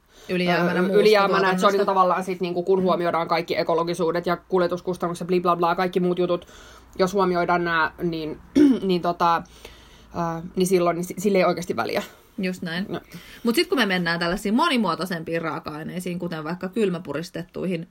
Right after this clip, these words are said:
Speaker 1: kasviöljyihin, jotka sisältää antioksidantteja, vitamiineja, tärkeitä rasvahappoja ja muita mikroravinteita, niin näiden labrassa luominen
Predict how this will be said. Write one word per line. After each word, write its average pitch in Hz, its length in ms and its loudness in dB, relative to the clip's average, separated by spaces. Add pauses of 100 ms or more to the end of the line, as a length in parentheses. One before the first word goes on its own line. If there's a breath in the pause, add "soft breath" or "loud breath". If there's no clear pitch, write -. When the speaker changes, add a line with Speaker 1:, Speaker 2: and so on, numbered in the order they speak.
Speaker 1:
kasviöljyihin, 247 840 -4 (380 loud breath)
jotka 180 240 -2
sisältää 170 500 -4
antioksidantteja, 262 800 -4
vitamiineja, 185 640 -4 (120)
tärkeitä - 400 -10
rasvahappoja 226 720 -4 (320 loud breath)
ja 185 80 -4
muita 185 240 0
mikroravinteita, 196 840 -4 (560 loud breath)
niin 208 200 -2
näiden 233 640 -2 (380)
labrassa 190 640 -6 (400)
luominen 131 580 -4